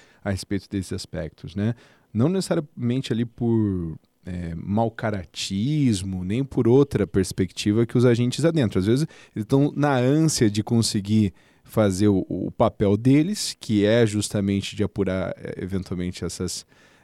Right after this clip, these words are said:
essas infrações que encontram ali no, no cotidiano, só que nesse, nessa ânsia acabam eivando com nulidades o procedimento e depois,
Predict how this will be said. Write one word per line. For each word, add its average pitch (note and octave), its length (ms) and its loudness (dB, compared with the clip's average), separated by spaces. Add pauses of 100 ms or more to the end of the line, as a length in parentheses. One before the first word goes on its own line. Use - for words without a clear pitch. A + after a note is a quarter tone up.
essas F2+ 320 -4
infrações F#2+ 480 -4
que - 140 -6
encontram F#2 680 -2
ali F2 200 -2
no, E2+ 160 -4
no F#2+ 160 -6
cotidiano, A2+ 760 0 (340)
só C#3+ 200 -2
que D3+ 120 -4
nesse, C#3+ 640 2
nessa B2 360 0
ânsia C#3 480 2
acabam C#3 960 0 (240)
eivando C#3 580 2 (140)
com - 160 -2
nulidades G#2 800 2
o G2 80 0
procedimento G#2+ 720 -2
e - 40 -20
depois, A2+ 540 2